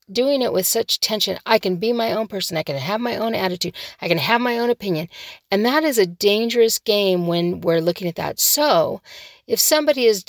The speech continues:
is dealing with a little bit of tension, and your gut will h-, know and hear that tension,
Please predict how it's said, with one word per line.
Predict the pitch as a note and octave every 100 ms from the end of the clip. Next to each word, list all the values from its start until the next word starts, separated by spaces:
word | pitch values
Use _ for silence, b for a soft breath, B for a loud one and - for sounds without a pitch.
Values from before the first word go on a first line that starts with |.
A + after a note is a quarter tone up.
| -
is | G3 F3
dealing | F3 G#3+ A3 G#3+
with | G3+
a | F3+
little | G3 A#3
bit | G#3+ F3
of | -
tension, | - F3+ F3+ C4+
and | D4+ G#3+
your | A#3+
gut | C4+ E3 D#3 E3+ G#3+ -
will | - F3+ E3+
h-, | E3 - -
know | F3 F#3 G#3 A#3+
and | E3
hear | F3 F#3+ F3+
that | E3+ D#3+ -
tension, | E3 E3 - E3